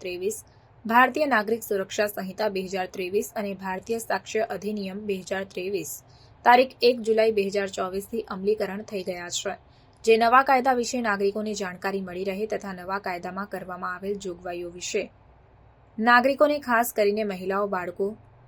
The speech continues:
વરિષ્ઠ નાગરિકો જાગૃત થાય તે હેતુસર ચાણોદ પોલીસ સ્ટેશનના કરનાળી આઉટપોસ્ટ ખાતે નવા ફોજદારી કાયદાઓ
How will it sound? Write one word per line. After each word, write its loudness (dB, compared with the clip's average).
વરિષ્ઠ 8
નાગરિકો 0
જાગૃત 2
થાય 0
તે 0
હેતુસર 0
ચાણોદ -4
પોલીસ -2
સ્ટેશનના -4
કરનાળી -4
આઉટપોસ્ટ -8
ખાતે -4
નવા 6
ફોજદારી 0
કાયદાઓ -2